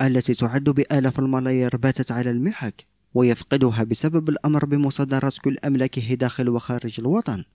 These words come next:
حيث قال المحامي رحموني للقاضي: "لقد أضريتم بحقوق علي حداد لعدم حصولنا على وثائق هامة في ملفه للدفاع عنه." وانتقد المدعو رحموني جدولة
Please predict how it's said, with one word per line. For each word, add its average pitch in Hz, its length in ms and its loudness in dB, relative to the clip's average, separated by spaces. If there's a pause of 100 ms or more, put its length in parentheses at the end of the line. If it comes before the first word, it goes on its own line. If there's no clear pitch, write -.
(880)
حيث 135 300 2
قال 160 280 4
المحامي 151 560 2
رحموني 135 440 0
للقاضي: 127 640 -2 (640)
"لقد 110 360 0 (100)
أضريتم 143 640 0
بحقوق 151 500 0
علي 127 180 -2
حداد 175 440 -2 (120)
لعدم 120 440 0
حصولنا 160 520 0
على 147 220 0
وثائق 143 540 -2
هامة 135 340 -2
في 135 160 -2
ملفه 127 520 -2
للدفاع 123 680 -2
عنه." 92 200 -2 (360)
وانتقد 120 540 2
المدعو 139 440 2
رحموني 147 460 0
جدولة 127 420 2